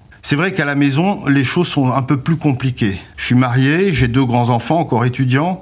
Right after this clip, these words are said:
et toute ma famille est un peu inquiète de me voir partir toute une semaine aussi loin, dans des conditions si particulières.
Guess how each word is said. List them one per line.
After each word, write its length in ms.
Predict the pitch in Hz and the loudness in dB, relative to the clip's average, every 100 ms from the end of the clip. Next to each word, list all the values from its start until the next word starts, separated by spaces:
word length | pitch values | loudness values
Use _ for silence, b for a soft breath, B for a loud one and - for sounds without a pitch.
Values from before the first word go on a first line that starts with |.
| - | -4
et 120 | 135 | -2
toute 200 | 170 131 | 0 2
ma 140 | 160 | 0
famille 300 | 147 151 170 | 2 0 0
est 100 | 156 | 0
un 80 | 127 | 0
peu 180 | 120 143 | -2 0
inquiète 440 | 135 131 - 135 | 0 -2 -2 -2
de 80 | 123 | 2
me 120 | 117 | 2
voir 260 | 113 117 113 | 2 0 0
partir 360 | 117 - 147 123 | -4 -2 -4 -2
toute 220 | 131 123 | -4 0
une 100 | 131 | 0
semaine 400 | - 131 139 147 | 2 2 2 0
aussi 260 | 123 - | 0 -2
loin, 380 | 123 120 127 160 156 B B B - | 0 2 2 -2 -8 B B B -4
dans 100 | 131 | 0
des 140 | 131 | 0
conditions 420 | 127 135 120 - | 0 0 0 0
si 160 | 135 135 | 0 0
particulières. 920 | 123 110 - 117 117 107 95 92 - | -2 -6 -8 -4 -2 0 -2 -4 -12